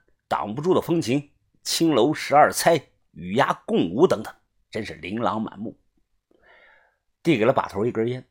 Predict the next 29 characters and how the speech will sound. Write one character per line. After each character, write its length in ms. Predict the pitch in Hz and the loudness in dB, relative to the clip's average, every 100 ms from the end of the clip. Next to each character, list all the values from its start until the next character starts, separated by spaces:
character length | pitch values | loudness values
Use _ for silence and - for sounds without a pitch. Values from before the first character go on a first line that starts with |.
| _ _ _ _ | _ _ _ _
我 180 | - 147 | 4 4
们 120 | 214 | 4
坐 180 | 214 214 | 4 4
在 100 | 147 | 4
沙 200 | 156 180 | 4 4
发 120 | 175 | 4
上 160 | 180 165 | 0 0
啊， 240 | 92 73 - | 0 -2 -14
商 280 | - 160 151 | -10 -6 -6
量 160 | 87 | -8
下 460 | - - - 175 104 | -10 -10 -2 -2 -2
一 40 | |
步 180 | - 82 | -12 -14
怎 140 | - - | -14 -16
么 80 | |
办。 220 | - 147 _ _ _ _ _ _ - - - | -14 -14 _ _ _ _ _ _ -20 -20 -6
最 260 | - 320 | 4 6
终 200 | 208 320 | 8 6
把 200 | 285 - | 6 4
头 260 | 113 160 202 | 6 4 2
敲 320 | - - 226 226 | -6 -2 0 0
定 180 | 214 | 0
了 60 | 107 | -2
一 100 | 131 | 0
个 140 | 131 | -2
分 300 | 95 - 202 | -2 -6 -6
部 100 | 196 | -6
计 260 | 208 214 - | -10 -12 -12
划。 260 | - - | -16 -20